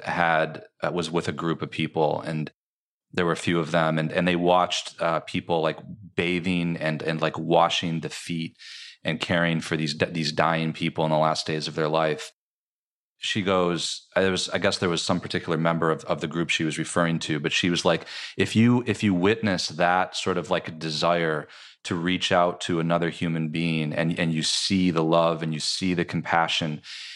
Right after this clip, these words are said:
and, and you're, like, not moved to, to, like, you know, you're, you're, like, not, you don't catch some positive desire, right, for that, like, then, like, something's wrong with you, <laughs> right? Like, you,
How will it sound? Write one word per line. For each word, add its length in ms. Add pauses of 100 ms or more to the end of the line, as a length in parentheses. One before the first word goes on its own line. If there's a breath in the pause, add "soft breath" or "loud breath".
(160 loud breath)
and, 480 (100)
and 140
you're, 140
like, 200
not 560
moved 580 (340 loud breath)
to, 240
to, 220
like, 500
you 280
know, 60
you're, 180
you're, 180
like, 200
not, 420
you 100
don't 320
catch 560 (280 loud breath)
some 300
positive 640
desire, 640
right, 340 (300 loud breath)
for 320
that, 340 (220 loud breath)
like, 160
then, 140
like, 120
something's 440
wrong 360
with 220
you, 160
<laughs> 20
right? 280
Like, 160
you, 120